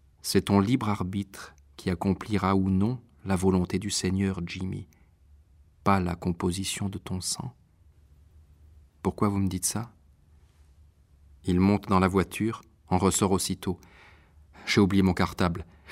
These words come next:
Non, laisse, j'y vais, ils t'attendent à l'hôtel. Le prêtre claque la portière du taxi qui démarre en trombe, redescend l'escalier, se retourne. Rappelle-toi, Jimmy, on ne naît pas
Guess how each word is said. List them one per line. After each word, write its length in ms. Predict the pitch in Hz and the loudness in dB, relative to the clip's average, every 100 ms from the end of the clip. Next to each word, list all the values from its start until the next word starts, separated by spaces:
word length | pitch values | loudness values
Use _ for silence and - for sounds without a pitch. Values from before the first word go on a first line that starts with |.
| 147 | 8
Non, 220 | 139 123 | 10 12
laisse, 380 | 113 120 - - | 10 6 4 -4
j'y 180 | - 110 | -4 0
vais, 300 | 107 92 - | 2 2 0
ils 180 | 104 95 | -2 -2
t'attendent 320 | 85 90 95 | 0 2 2
à 40 | 90 | 2
l'hôtel. 500 | 90 - 90 92 - _ _ _ _ _ _ _ _ _ _ - - | 0 -2 -8 -8 -12 _ _ _ _ _ _ _ _ _ _ -20 -6
Le 120 | 95 | -4
prêtre 360 | 85 - 104 98 | -2 0 0 -2
claque 300 | - 107 - | 2 0 2
la 100 | 90 | -4
portière 400 | - 87 - 101 | -4 -4 0 0
du 100 | 90 | 0
taxi 460 | 90 87 - 120 | -2 -4 -2 -2
qui 120 | 113 92 | -2 2
démarre 320 | 95 92 87 | 4 4 2
en 100 | 85 | -2
trombe, 380 | - 101 101 110 - _ _ - | -2 -2 -2 -6 -16 _ _ -8
redescend 440 | - 98 90 107 | -2 0 0 0
l'escalier, 600 | 98 - 98 90 98 110 - - | 0 0 -2 0 0 -2 -8 -16
se 180 | - 104 | -8 -2
retourne. 480 | 95 - 98 95 90 - _ _ _ _ _ _ - _ _ _ _ - | -2 -2 -2 -2 -6 -12 _ _ _ _ _ _ -20 _ _ _ _ -16
Rappelle-toi, 640 | - 92 101 95 - 95 87 | -6 0 2 2 2 2 2
Jimmy, 420 | 92 90 92 85 - _ _ _ _ _ _ _ _ - | 0 0 0 -2 -8 _ _ _ _ _ _ _ _ -4
on 120 | 92 | 2
ne 140 | 90 90 | 4 4
naît 260 | 90 101 | 6 4
pas 380 | 110 - 92 87 | 2 -2 -4 -4